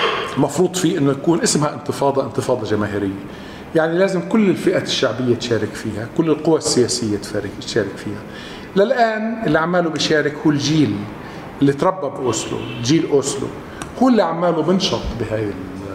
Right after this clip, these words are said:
الانتفاضة. الجيل اللي عمره تمنتاشر سنة وستاشر سنة وعشرين سنة، وهذا دليل الحقيقة على فشل مشروع التدجين. يعني مرقت سنوات كان ال-، ال-، الناس في الضفة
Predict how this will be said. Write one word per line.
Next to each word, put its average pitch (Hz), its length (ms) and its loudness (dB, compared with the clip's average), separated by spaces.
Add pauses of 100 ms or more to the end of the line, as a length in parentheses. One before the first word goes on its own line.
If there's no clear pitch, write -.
(100)
الانتفاضة. 113 520 -2
الجيل 147 260 2
اللي 139 140 0
عمره 139 200 0
تمنتاشر 120 540 0
سنة 117 300 0
وستاشر 107 540 -2
سنة 110 320 0
وعشرين 101 360 -2
سنة، 95 280 -6 (580)
وهذا 202 280 4
دليل 190 380 0
الحقيقة 151 420 2
على 147 200 0
فشل 180 400 2
مشروع 160 320 4
التدجين. 127 680 2 (680)
يعني 131 320 0 (180)
مرقت 170 360 2
سنوات 156 640 2 (440)
كان 156 500 0
ال-، 131 280 0
ال-، 117 360 0
الناس 147 560 4
في - 60 2
الضفة 143 640 2